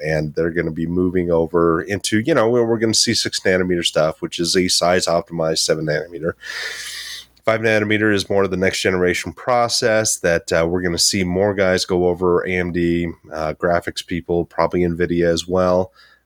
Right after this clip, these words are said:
Uh, they haven't had great luck with, uh, Samsung, uh, with their eight nanometer, with their current stuff. You know, it's gonna be interesting to see.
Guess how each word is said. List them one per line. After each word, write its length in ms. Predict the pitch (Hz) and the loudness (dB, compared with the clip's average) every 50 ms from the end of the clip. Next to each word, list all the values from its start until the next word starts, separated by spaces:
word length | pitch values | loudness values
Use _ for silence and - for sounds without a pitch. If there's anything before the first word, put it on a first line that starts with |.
| _ | _
Uh, 260 | - 76 76 78 78 78 | -4 -2 0 0 2 2
they 120 | 87 85 | 2 2
haven't 220 | 87 95 87 85 | 2 2 0 -2
had 220 | 82 85 90 - - | -2 -2 -4 -4 -2
great 280 | - 90 90 90 80 | -2 0 0 0 0
luck 300 | 78 90 87 87 87 85 - _ | 0 0 2 2 0 0 -4 _
with, 320 | - 85 85 80 - _ - | -4 -2 -2 -2 -4 _ -2
uh, 140 | 85 82 80 | 0 0 2
Samsung, 800 | 80 - - 107 104 104 104 - - - 101 101 107 110 110 - _ _ _ _ _ _ - | 2 2 2 2 2 2 0 0 0 0 2 2 0 -2 -4 -8 _ _ _ _ _ _ -6
uh, 180 | 85 82 80 82 | -4 -2 -2 -2
with 180 | 85 90 - - | -2 -4 -2 0
their 200 | 104 104 104 - | 2 2 2 2
eight 220 | - 101 110 - - | 0 0 0 0 0
nanometer, 640 | 104 101 101 104 104 104 104 98 98 104 110 110 - _ _ - - _ _ - | 2 2 2 2 2 2 0 2 2 0 0 0 -6 _ _ -20 -20 _ _ -4
with 80 | 104 - | -2 0
their 100 | 87 - | 0 0
current 380 | - - 151 151 147 151 147 | 0 0 2 2 2 2 2
stuff. 420 | - - - 147 143 143 - - - _ - - - - - - - - - - - - - - - - - _ _ _ _ _ _ _ _ _ _ _ _ _ _ _ _ _ _ - | 0 0 2 2 2 2 0 -4 -16 _ -20 -20 -20 -20 -20 -20 -20 -20 -20 -20 -20 -20 -20 -20 -20 -20 -20 _ _ _ _ _ _ _ _ _ _ _ _ _ _ _ _ _ _ 0
You 120 | 143 143 | 2 4
know, 60 | 131 | 4
it's 120 | 123 113 - | 4 4 2
gonna 140 | - 131 120 | 0 0 2
be 120 | 117 120 | 2 0
interesting 380 | 117 107 - - - 107 98 92 | 0 0 -2 -4 -4 -4 -2 0
to 60 | - | 2
see. 340 | - 117 110 107 107 104 | 2 4 4 4 2 0